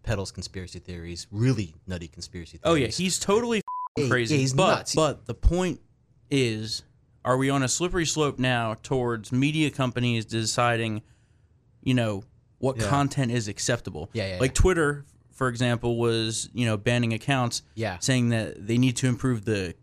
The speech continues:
Speaker 2: air quotes, conversational
Speaker 1: Con-,
Speaker 2: health
Speaker 1: yeah, <laughs> health con-, what
Speaker 2: of
Speaker 1: does that
Speaker 2: Twitter,
Speaker 1: mean?
Speaker 2: which is just
Speaker 1: <laughs>
Speaker 2: ridiculous. Twitter's a cesspool. Everybody knows it's a
Speaker 1: Yeah,
Speaker 2: cesspool.
Speaker 1: but I love
Speaker 2: That's
Speaker 1: the
Speaker 2: what it's
Speaker 1: cesspool,
Speaker 2: designed
Speaker 1: though.
Speaker 2: to be, and I love it too,
Speaker 1: Me
Speaker 2: of
Speaker 1: too.
Speaker 2: course.
Speaker 1: The
Speaker 2: But now,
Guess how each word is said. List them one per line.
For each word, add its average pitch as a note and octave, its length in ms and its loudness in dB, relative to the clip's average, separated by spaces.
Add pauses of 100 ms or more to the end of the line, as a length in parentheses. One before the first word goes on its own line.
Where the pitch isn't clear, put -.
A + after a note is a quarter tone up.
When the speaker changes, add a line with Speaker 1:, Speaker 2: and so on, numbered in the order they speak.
(120)
Speaker 2:
air A#2+ 180 2
quotes, A2 380 -2
conversational A#2+ 960 2
Speaker 1:
Con-, F#2+ 100 -10
Speaker 2:
health C3 180 4
Speaker 1:
yeah, F2+ 160 -4
<laughs> - 60 -6
health C3 300 -4
con-, - 200 -6 (420)
what C#3 100 2
Speaker 2:
of B2+ 60 0
Speaker 1:
does B2 100 0
that B2 80 0
Speaker 2:
Twitter, F#3+ 180 4
Speaker 1:
mean? G#2+ 120 -2 (500)
Speaker 2:
which F#3+ 180 4
is F3+ 80 2
just E3 220 0
Speaker 1:
<laughs> - 0 -
Speaker 2:
ridiculous. D3 680 0 (140)
Twitter's A3+ 360 2
a D3+ 60 2
cesspool. B2+ 580 0
Everybody F#3 360 2
knows F3+ 260 2
it's B2+ 140 -4
a - 20 -2
Speaker 1:
Yeah, B2+ 40 -2
Speaker 2:
cesspool. A#2 680 0
Speaker 1:
but C3 120 4
I C#3 60 6
love B2 100 2
Speaker 2:
That's E3+ 160 2
Speaker 1:
the E3 80 0
Speaker 2:
what B2+ 80 4
it's - 80 -2
Speaker 1:
cesspool, C3 220 2
Speaker 2:
designed C3 140 2
Speaker 1:
though. A#2 40 -2
Speaker 2:
to A2+ 60 -4
be, D#3+ 140 0
and A2 100 -4
I D3 100 0
love B2+ 220 0
it B2 100 -8
too, E3+ 160 0
Speaker 1:
Me B2+ 60 0
Speaker 2:
of A#2 60 -12
Speaker 1:
too. - 80 -2
Speaker 2:
course. - 300 -2 (140)
Speaker 1:
The G#2 160 -2
Speaker 2:
But D3 260 2 (380)
now, D#3+ 340 2